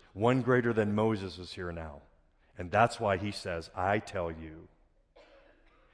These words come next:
that anyone who divorces his wife, except for sexual immorality, and marries another woman, commits adultery."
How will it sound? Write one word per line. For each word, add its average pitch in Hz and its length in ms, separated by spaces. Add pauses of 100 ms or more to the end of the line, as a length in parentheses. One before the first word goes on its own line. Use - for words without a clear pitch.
(300)
that 101 180
anyone 127 420
who 123 120
divorces 113 560
his 120 240
wife, 92 480 (380)
except - 440
for 123 120
sexual 120 480
immorality, 92 640 (280)
and 92 180
marries 104 340
another 101 340
woman, 110 520 (340)
commits 98 420
adultery." 90 540